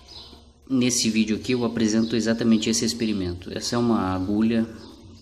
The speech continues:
agulha de um ponteiro de relógio, de mesa, muito antigo, que contém uma pequena quantidade de material radioativo. E eu fiz o experimento com base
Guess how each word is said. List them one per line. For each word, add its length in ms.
agulha 340
de 80
um 100
ponteiro 480
de 120
relógio, 600
de 120
mesa, 520
muito 320
antigo, 640
que 100
contém 1400
uma 160
pequena 420
quantidade 800
de 100
material 440
radioativo. 1040
E 380
eu 180
fiz 280
o 60
experimento 600
com 200
base 1000